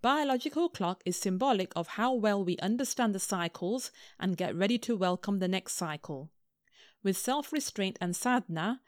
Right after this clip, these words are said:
we can reap the benefits or become prone to disease by lack of restraint.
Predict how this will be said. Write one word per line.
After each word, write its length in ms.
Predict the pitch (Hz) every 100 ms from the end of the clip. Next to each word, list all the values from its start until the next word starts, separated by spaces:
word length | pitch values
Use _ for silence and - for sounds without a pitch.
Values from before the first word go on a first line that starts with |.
| _ _ 196
we 80 |
can 220 | 190 196 175
reap 240 | 233 214
the 100 | 247
benefits 640 | 220 208 185 175 190 - -
or 80 | 175
become 320 | 175 - 185
prone 300 | - 214 220
to 100 | 214
disease 440 | 185 170 220 240
by 200 | - 160
lack 260 | 165 180 -
of 140 | 185
restraint. 580 | 190 - 170 147 139 -